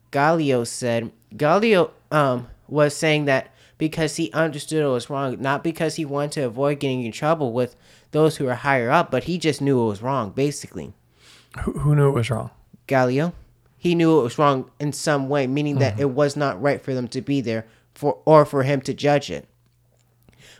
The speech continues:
Speaker 1: But we can see here the clerk is trying to save his own skin, but then also in it, he's not acknowledging the Lord. I don't think he's doing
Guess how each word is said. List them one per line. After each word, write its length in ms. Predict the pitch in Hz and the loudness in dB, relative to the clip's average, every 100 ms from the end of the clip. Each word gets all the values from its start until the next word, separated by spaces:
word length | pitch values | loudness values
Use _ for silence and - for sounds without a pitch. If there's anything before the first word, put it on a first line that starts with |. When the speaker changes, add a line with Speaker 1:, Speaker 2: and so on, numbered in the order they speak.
| - | 6
Speaker 1:
But 200 | 165 135 | 6 8
we 120 | 160 | 4
can 180 | 170 170 | 0 -4
see 280 | - 170 165 | -2 -2 -2
here 300 | 156 170 165 | -2 -2 -2
the 100 | 131 | -2
clerk 380 | - 190 208 202 | -4 0 0 0
is 100 | - | -4
trying 200 | 165 151 | -2 -2
to 60 | |
save 320 | 139 - 151 135 | -4 -4 -2 -4
his 140 | - 131 | -6 -6
own 240 | 151 165 | -4 -4
skin, 480 | - - 123 117 113 - - - - | -8 -8 -6 -6 -8 -16 -20 -20 -6
but 220 | 151 147 | -4 -4
then 280 | - 156 151 - - | -2 0 -2 -8 0
also 640 | 156 170 180 160 139 98 - - | 4 4 2 -2 -2 -4 -12 -8
in 240 | 156 180 | -4 -2
it, 160 | 156 120 | -2 -2
he's 260 | 165 170 151 | -4 -4 -2
not 280 | 165 180 147 | 2 2 0
acknowledging 560 | 131 143 151 151 151 131 | -2 0 0 -2 -4 -6
the 60 | |
Lord. 260 | 120 139 131 | -2 0 2
I 60 | 139 | 2
don't 220 | 160 - | 0 -2
think 220 | 151 139 | -6 -4
he's 180 | 135 110 | -6 -6
doing 340 | 135 131 120 | -4 -4 -6